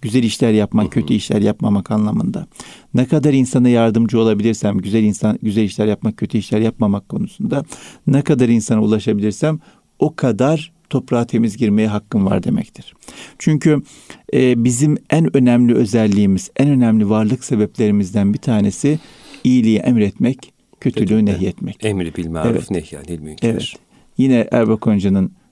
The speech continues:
Speaker 1: e, Allah rahmet eylesin tabiriyle, "Hayra motor, şerre fren."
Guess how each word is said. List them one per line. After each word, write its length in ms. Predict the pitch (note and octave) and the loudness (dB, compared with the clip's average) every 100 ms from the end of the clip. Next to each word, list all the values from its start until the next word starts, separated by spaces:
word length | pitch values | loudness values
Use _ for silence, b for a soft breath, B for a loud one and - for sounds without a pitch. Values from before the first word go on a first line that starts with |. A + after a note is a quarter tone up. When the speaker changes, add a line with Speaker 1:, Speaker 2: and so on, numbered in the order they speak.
| _ - | _ -2
Speaker 1:
e, 180 | G#2 G2+ | 0 0
Allah 280 | A2 G#2+ | 0 2
rahmet 300 | G#2+ G2+ G2+ | 2 0 0
eylesin 280 | G#2 G2+ F#2+ | 0 0 -2
tabiriyle, 720 | F2+ A2 G#2 G#2+ G#2 B2 E3 b b b _ | -2 0 0 2 2 2 -2 b b b _
"Hayra 400 | - A#2+ B2 C3 | -2 0 2 2
motor, 540 | A#2+ A#2 D#3 F3+ - _ | 0 0 -2 -2 -10 _
şerre 380 | - - A2+ B2+ | -6 -2 0 0
fren." 300 | - G#2 F2+ | -2 -2 -2